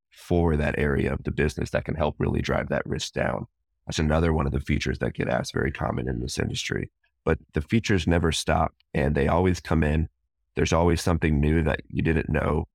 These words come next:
that you didn't think of before. Or what happens a whole lot is, uh, just like the, the problem with development is you develop this re-,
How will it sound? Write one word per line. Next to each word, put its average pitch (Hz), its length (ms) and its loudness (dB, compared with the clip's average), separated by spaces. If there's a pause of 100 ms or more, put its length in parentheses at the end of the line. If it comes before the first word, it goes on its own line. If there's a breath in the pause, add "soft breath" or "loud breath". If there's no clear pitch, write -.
(100)
that - 280 -2 (400)
you 82 120 2
didn't 98 240 2
think 98 240 0
of 104 240 2
before. 92 460 0 (520)
Or 113 540 4
what 90 160 0
happens 98 280 2
a 73 60 2
whole 117 180 2
lot 85 280 0 (320)
is, 87 440 2 (560)
uh, 69 140 0
just 113 220 0
like 87 240 2 (340)
the, - 260 -2
the 87 80 0
problem 98 340 2
with 85 120 4
development 82 600 2
is 78 380 0 (120)
you 85 100 -2
develop 87 460 2
this 80 260 0
re-, 78 160 -6